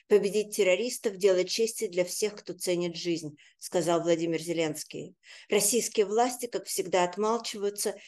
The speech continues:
и не комментируют ракетную атаку на центр переливания крови.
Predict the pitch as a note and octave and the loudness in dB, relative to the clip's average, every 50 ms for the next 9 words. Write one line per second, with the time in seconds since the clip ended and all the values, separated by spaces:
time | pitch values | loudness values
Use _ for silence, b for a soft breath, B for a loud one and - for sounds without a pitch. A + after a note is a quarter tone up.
0 | B B - - A#3+ A#3+ A#3 A3+ A#3 A#3 A#3+ A3 G#3 G3 F#3+ F#3+ - G#3+ G#3 G3 | B B -2 2 6 8 8 6 6 4 4 4 4 4 2 2 2 4 6 6
1 | G3+ G3 G3 G3 F3+ F3+ F3+ - F#3+ F3+ F3+ F#3 F#3 F3+ F3+ F3+ - F3 F3 F3 | 4 4 2 2 0 0 0 0 -2 -2 -2 -2 -4 -4 -4 -2 -2 -2 -2 -2
2 | F#3 F3 F3 E3+ E3+ - F#3 E3+ D#3+ E3+ E3 - - F3 D#3+ E3 E3+ E3+ D#3+ E3 | -4 -4 -4 -4 -4 -4 -4 -2 -2 -4 -4 -4 -2 -2 0 0 0 0 0 0
3 | D#3+ E3 D#3+ E3 D#3+ - - E3 D#3+ D3+ C#3+ C#3+ D3 | 0 0 -2 -6 -6 -2 0 0 0 0 -2 -6 -12